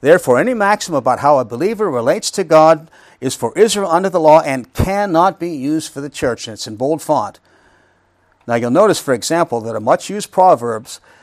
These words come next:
uh, Proverbs three, five, and six, people like this, I learned this when I memorized this early. "Trust in the Lord with all your heart, lean not unto your own understanding. In all your ways acknowledge him, and he shall direct your paths." Now, taken out of context, it sounds really good, doesn't it?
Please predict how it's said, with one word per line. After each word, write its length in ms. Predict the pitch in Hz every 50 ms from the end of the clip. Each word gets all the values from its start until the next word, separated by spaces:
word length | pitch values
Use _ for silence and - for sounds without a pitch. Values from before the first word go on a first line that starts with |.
| _ _ _ _ -
uh, 220 | 117 120 113 107
Proverbs 460 | - - 135 147 143 139 127 - -
three, 100 | - 170
five, 300 | 160 - 139 131 139 135
and 100 | 147 151
six, 400 | - - - - 110 - - -
people 320 | - - - 127 127 - 143
like 240 | 143 160 185 185
this, 220 | - 165 165 - -
I 100 | 113 117
learned 300 | 123 135 156 165 160 131
this 200 | 180 214 202 -
when 140 | 131 123 120
I 60 | 117
memorized 540 | 117 147 180 190 143 127 117 110 104 - 123
this 180 | 127 - -
early. 260 | 160 180 156 120 110
"Trust 380 | 104 - - 143 170 180 - -
in 80 | 220 233
the 80 | 226
Lord 200 | 190 165 170 180
with 120 | 170 131 123
all 140 | 120 127
your 120 | 143 165 180
heart, 340 | 131 120 117 127 135 - -
lean 240 | 127 131 127 123
not 220 | 120 139 151 175 185
unto 220 | 190 175 131 143
your 80 | 135 135
own 80 | 139
understanding. 720 | 143 156 165 175 - - - 139 123 113 104 101 113 143 156 _ _ _ _ _ _ _ _ _ _ _ _ _ _ -
In 140 | - 135
all 120 | 127 127 147
your 140 | 175 208 196
ways 300 | 156 165 175 180 - -
acknowledge 480 | 190 147 139 139 139 151 165 165 -
him, 160 | - 180 190
and 80 | 170 135
he 80 | 170 190
shall 180 | - 190 175
direct 260 | 151 123 120 117 -
your 80 | - 175
paths." 400 | - - 247 - 147 123 - -
Now, 140 | - 123 -
taken 340 | - - - 160 170 - 127
out 140 | 127 110
of 60 | 107 -
context, 580 | - 160 226 277 262 - 208 240 - - -
it 120 | 233 294 277
sounds 360 | - - 180 185 214 233 214
really 220 | 247 269 269 302
good, 220 | 240 330 359 359 262
doesn't 280 | 277 311 320 - 277
it? 220 | 185 139 - _